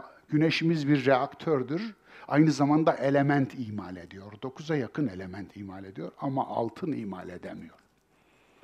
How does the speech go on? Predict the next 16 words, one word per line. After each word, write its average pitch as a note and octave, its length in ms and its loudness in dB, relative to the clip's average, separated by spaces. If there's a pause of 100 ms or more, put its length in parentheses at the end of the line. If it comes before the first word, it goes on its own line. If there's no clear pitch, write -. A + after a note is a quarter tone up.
(960)
Yani C#3+ 300 -2 (500)
çok - 320 -4
mu B3+ 80 4
şey A2 280 -4
geldi? G#2 500 -8 (1600)
Efendim? G#3+ 540 8 (640)
Ya G#3+ 280 10 (300)
birazınız G3+ 640 12
ilgilensin D#3+ 640 6
yeter. A2+ 500 -2 (720)
Birazınız A#3 520 12
uyuyabilir F#3+ 760 10
anlamına D#3 480 10
gelmiyor D3 480 8
arkadaşlar. - 640 -6 (1040)
Lütfen. D3+ 400 2